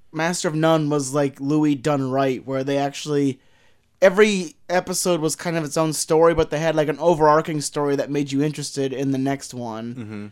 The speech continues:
Speaker 1: Whereas Louis was just kind of like, "Here's a story, and we're not gonna talk about it ever again."
Speaker 2: I never saw any of Louis, but it,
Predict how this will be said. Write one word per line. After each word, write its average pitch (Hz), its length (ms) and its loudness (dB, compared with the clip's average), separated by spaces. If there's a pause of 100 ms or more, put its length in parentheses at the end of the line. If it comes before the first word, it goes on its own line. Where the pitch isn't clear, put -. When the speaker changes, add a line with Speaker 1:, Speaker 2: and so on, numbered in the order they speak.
(280)
Speaker 1:
Whereas 147 220 -2
Louis 170 300 4
was 156 140 2
just 156 140 -4
kind 156 200 -4
of 139 120 -4
like, 139 520 -4 (640)
"Here's 175 220 -2
a 185 60 -4
story, 165 600 6
and 151 140 -12
we're 160 60 -2
not 170 180 2
gonna 170 120 -4
talk 165 240 -2
about 156 180 2
it 151 60 2
ever 151 320 2
again." 131 560 -2 (200)
Speaker 2:
I 127 80 -4
never 185 240 -2
saw 139 280 -2
any 131 140 -4
of 110 100 -6
Louis, 113 240 -4
but 127 180 -2
it, - 140 -14